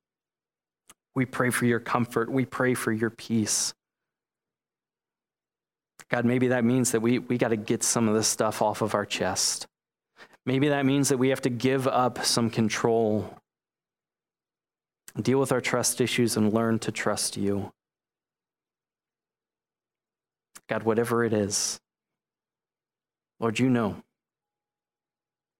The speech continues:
And we pray just that, that very simple, but very powerful prayer. Be near.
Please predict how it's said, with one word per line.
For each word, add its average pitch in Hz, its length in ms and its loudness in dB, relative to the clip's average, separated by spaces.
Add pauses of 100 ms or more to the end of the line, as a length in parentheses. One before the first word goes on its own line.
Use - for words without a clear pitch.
(920)
And 123 80 0
we 127 120 2
pray 123 260 0
just 113 240 -2
that, 120 200 -4 (100)
that 120 180 -4
very 127 220 2
simple, 156 680 0 (760)
but - 100 -20
very 127 300 0
powerful 123 600 0
prayer. 104 520 -4 (1700)
Be 120 140 0
near. 117 420 2